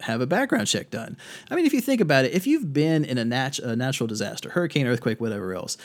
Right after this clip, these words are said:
it's not uncommon for you to not even have stuff like your I D or whatever else, and then they're using that as a precondition to allow you to get in. It's just totally ridiculous and complete violation of the Fourth Amendment.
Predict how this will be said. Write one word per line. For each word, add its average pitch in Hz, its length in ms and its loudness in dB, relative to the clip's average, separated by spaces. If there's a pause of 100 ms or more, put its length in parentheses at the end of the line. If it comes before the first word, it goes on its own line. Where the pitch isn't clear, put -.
(240)
it's 143 160 -4
not 311 220 0
uncommon 247 500 0
for 147 160 -4
you 147 160 4
to - 220 -4
not 180 220 0
even 131 220 4
have 185 480 0
stuff 139 440 0
like 120 280 2
your 120 140 0
I 117 120 0
D 127 220 -2
or 120 60 2
whatever 110 380 -2
else, 147 380 0
and 123 140 0
then 160 100 2
they're 170 100 2
using 160 400 2
that 127 180 2
as 120 120 -4
a 110 80 -2
precondition 135 680 -2
to 117 100 -2
allow 110 140 -2
you 113 140 -6
to - 60 -14
get - 160 -4
in. 165 160 2
It's 107 160 -4
just - 180 -4
totally 190 320 2
ridiculous 117 560 0
and 113 120 -4
complete 131 360 2
violation 120 640 0
of 113 180 -6
the 110 80 -6
Fourth 110 300 -4
Amendment. 113 460 0